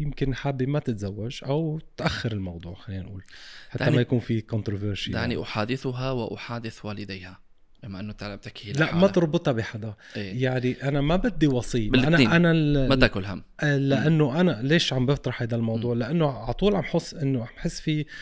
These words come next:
Speaker 1: في وصي، في عندها واجب تعمله. يعني على طول هي كأنه حياتها مرتبطة بس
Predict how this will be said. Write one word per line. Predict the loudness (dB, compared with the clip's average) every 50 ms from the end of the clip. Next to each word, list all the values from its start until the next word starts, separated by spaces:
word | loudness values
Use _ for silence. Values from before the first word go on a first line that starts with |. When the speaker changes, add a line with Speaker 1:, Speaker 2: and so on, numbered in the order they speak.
| -14 -14 -14 -6
Speaker 1:
في | -2 0 2 4
وصي، | 4 4 2 0 -2 -4 -4 -4
في | -2 -2 0
عندها | 2 2 2 2 4 4 4
واجب | 4 4 4 4 2 0 -2 -2
تعمله. | -2 -2 0 -2 -2 -2 -2 -2 -2
يعني | -2 -2 -2
على | -2 -2 -2
طول | 0 0 2 2 4
هي | 2 2 2 0 -2 -2 -4 -8 -8
كأنه | -6 -4 0 0 0 0
حياتها | 0 0 0 0 0 0 0 -2
مرتبطة | -2 -2 -4 -6 -8 -8 -6 -6 -4
بس | -2 -2 -4 -4 -6 -14